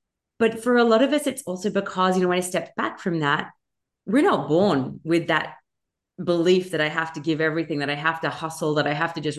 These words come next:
run, sprint at everything at all times. So it was certainly,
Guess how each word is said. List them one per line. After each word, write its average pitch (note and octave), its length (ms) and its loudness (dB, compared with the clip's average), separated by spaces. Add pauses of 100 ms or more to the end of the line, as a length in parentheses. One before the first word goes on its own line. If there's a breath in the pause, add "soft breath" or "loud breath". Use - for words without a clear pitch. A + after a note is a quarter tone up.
(120)
run, D#3 640 2
sprint F#3+ 540 0
at D#3+ 60 2
everything D3+ 480 0
at C#3+ 80 -4
all C#3+ 120 -4
times. D3 640 -4 (560 soft breath)
So A3+ 200 4
it - 40 6
was G#3+ 180 2
certainly, A3+ 720 0